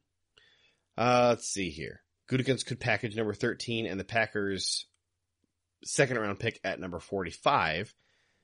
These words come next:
and move up to number five. All right. The rest of this is just a bunch of, uh, you know, the Packers trading up into the draft, yada, yada.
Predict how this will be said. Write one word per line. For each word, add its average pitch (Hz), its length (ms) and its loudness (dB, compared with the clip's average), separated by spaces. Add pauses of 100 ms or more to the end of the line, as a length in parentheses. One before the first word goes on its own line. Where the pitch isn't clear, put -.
(120)
and 104 180 0
move 101 180 0
up 98 140 0 (140)
to 95 280 -2
number 78 240 -8
five. - 680 0 (720)
All 85 60 -6
right. 69 200 -8 (360)
The 95 120 -8
rest 131 200 4
of 110 80 2
this 95 140 -2
is 80 80 -10
just 80 180 -10
a - 20 -16
bunch 78 260 -8
of, 73 240 -8 (220)
uh, 71 560 -6 (1300)
you 82 140 -10
know, 62 180 -14 (520)
the 90 100 -14
Packers 80 400 -4
trading 80 300 -6
up 78 140 -8
into 69 180 -10
the 69 80 -10
draft, 65 440 -10 (120)
yada, 69 280 -8
yada. 58 260 -12